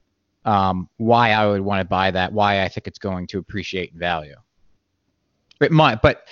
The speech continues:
well, it would have information there in it, but it, it's not enough. I don't think a perspective would be enough. Like, to, to really, like, I, the reason I bought the stock that I did in Cash App is because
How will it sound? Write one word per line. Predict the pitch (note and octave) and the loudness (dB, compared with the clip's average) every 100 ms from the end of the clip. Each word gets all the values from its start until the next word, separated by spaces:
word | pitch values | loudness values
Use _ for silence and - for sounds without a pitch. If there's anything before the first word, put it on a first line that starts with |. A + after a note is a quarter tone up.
| - - | -6 4
well, | F#3+ | 6
it | F#3 | 6
would | F3 G3 | 6 6
have | D3 A#2+ | 4 2
information | A2+ G#2+ G2 F#2 G#2 | 0 0 -2 -2 -4
there | F#2 F#2 F2+ _ _ _ _ - | -4 -4 -6 _ _ _ _ -6
in | G2+ | -6
it, | - | -2
but | B2+ - | -2 0
it, | C3 - | -4 -4
it's | C3+ - | -10 -4
not | D3+ D3 | -2 0
enough. | B2+ A#2 - - _ _ _ _ - | 2 0 -2 -20 _ _ _ _ 0
I | |
don't | C#3+ | 2
think | D3+ | 2
a | |
perspective | C3 B2 C#3 C3 B2+ G#2+ | 0 -2 -2 0 -2 -4
would | G#2 | -6
be | G#2 A2 | -2 -2
enough. | A#2 G2+ - | 0 -2 -4
Like, | G#2+ | -6
to, | A#2 F#2+ - - - | -4 -6 -10 -20 -8
to | C#3 | -4
really, | B2+ E3+ C#3+ | 2 2 2
like, | C#3+ - | 0 0
I, | D3+ F3+ E3+ C#3+ | 2 4 2 0
the | C3+ | -2
reason | C3+ F#3+ F3 | 0 -2 0
I | C3+ C3+ | 0 0
bought | A#2+ A#2 A#2+ - | 0 0 -2 -6
the | G#2+ | -10
stock | - - G2+ G#2+ - - _ - | -10 -8 -4 -4 -6 -20 _ -8
that | G#2+ | -2
I | G#2+ | -2
did | F#2+ G2 G#2 G2+ G#2+ _ _ _ _ _ _ _ | -2 -2 -4 -6 -12 _ _ _ _ _ _ _
in | A#2 F#2+ | -8 -6
Cash | G2+ F#2+ F#2+ | -4 -4 -2
App | A#2 A2+ - - | 0 0 -4 -10
is | G#2 | -8
because | G2+ - A2 G2+ G2+ - | -8 -4 -2 -2 -6 -12